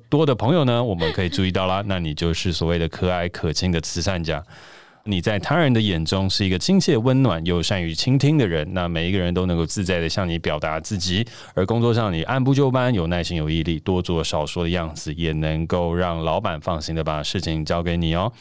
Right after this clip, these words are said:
但有些时候呢，可能会感觉到委屈和疲惫。那我们第一选择比较多的朋友，恭喜你啦，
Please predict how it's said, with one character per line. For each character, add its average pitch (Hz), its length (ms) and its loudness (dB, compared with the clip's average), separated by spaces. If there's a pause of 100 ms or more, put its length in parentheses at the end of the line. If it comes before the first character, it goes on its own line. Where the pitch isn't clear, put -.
(260)
但 95 120 0
有 82 80 -2
些 139 160 0
时 131 140 0
候 151 140 2
呢， 151 240 2
可 80 120 -8
能 76 120 -2
会 78 80 -2
感 73 180 -4
觉 78 100 -6
到 80 160 -2
委 78 300 -4
屈 - 300 -4
和 73 300 -6
疲 - 220 -6
惫。 95 280 -4 (560)
那 92 340 0
我 92 80 0
们 101 180 0
第 147 140 2
一 151 60 4
选 113 200 0
择 104 300 0 (160)
比 104 80 -2
较 107 140 0
多 113 180 0
的 101 80 0
朋 98 240 -2
友， 101 160 0 (140)
恭 98 200 -2
喜 95 200 0
你 90 120 0
啦， 101 220 -2